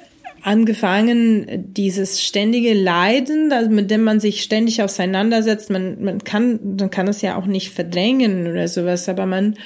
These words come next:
versucht irgendwie trotzdem zu leben. Also ich war seit dem Anfang des Krieges bis Mai komplett gehemmt, weil auch die Familie von meiner Schwester auch in Gefahr war.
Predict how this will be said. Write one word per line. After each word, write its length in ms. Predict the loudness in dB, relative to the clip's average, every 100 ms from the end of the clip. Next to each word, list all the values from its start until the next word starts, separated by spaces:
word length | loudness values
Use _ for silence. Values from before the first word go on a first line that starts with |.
| -18 -20 -6
versucht 440 | -4 -2 -2 -2
irgendwie 300 | -2 -2 -2
trotzdem 640 | 0 0 0 -2 -2 -2 -6 _ -20 -20 -20 -12
zu 180 | -4
leben. 640 | 0 4 4 4 2 0 -4 -6
Also 360 | -2 0 2 2
ich 300 | 2 0 0
war 400 | 2 2 2 -2 -10 -20 _ _ _ _
seit 400 | -4 0 0 0
dem 160 | -2 -2
Anfang 400 | 0 0 0 2
des 200 | 0 0
Krieges 420 | -4 -2 -2 -4 -4
bis 220 | -4 0
Mai 640 | 0 2 2 2 2 0 0
komplett 500 | 0 2 0 0 -2
gehemmt, 520 | -2 0 0 -2 -4
weil 220 | -4 -4
auch 240 | -4 -4 -4
die 140 | -4
Familie 440 | -2 0 2 2 0
von 280 | -2 -2
meiner 280 | 0 0 -2
Schwester 680 | -4 -2 -2 -2 -4 -4 -2
auch 160 | -4 -4
in 120 | -4
Gefahr 400 | -4 -2 0 0
war. 380 | 0 0 -4